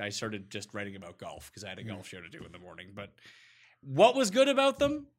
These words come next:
Speaker 1: What, what happened to their good defense?
Speaker 2: I'll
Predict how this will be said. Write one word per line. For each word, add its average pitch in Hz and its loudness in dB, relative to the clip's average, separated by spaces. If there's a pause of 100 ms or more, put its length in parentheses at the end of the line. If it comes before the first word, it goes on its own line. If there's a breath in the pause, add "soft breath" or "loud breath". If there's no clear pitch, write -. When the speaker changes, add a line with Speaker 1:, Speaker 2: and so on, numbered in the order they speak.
(120)
Speaker 1:
What, 202 2
what 240 10
happened 262 8
to 247 -4
their 254 2
good 208 0
defense? 180 0 (960 soft breath)
Speaker 2:
I'll 139 8